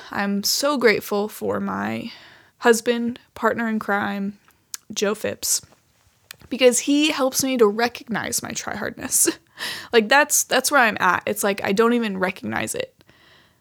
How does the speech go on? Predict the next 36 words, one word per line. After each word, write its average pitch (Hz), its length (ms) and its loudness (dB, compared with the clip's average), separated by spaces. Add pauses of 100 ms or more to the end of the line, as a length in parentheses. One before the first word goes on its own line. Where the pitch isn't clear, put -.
(460)
And 190 460 -2 (320)
it's 202 160 -4
probably 208 280 2
good 196 260 0
that 190 120 -2
I 180 280 -2 (580)
am 196 180 0
an 196 160 -4 (220)
external 208 420 -2
processor, 220 540 0
because 220 260 -2
then 190 140 -4
I - 260 -8
say - 220 -2
it 180 80 -2
out - 140 -6
loud 175 180 0
and 196 100 -2
I 202 60 -6
say, 180 160 -4
"Hey, 247 200 -2
this 240 120 -6
is - 80 -6
what 208 120 2
I'm 196 140 4
doing. 269 240 0 (600)
Hey, 302 180 2
this 226 120 0
is - 40 -6
what 208 80 0
I'm 208 80 0
thinking." 294 460 -6 (100)
And 208 80 -6
he's 196 200 0
like, 185 260 -2 (400)
"Whoa, 208 500 4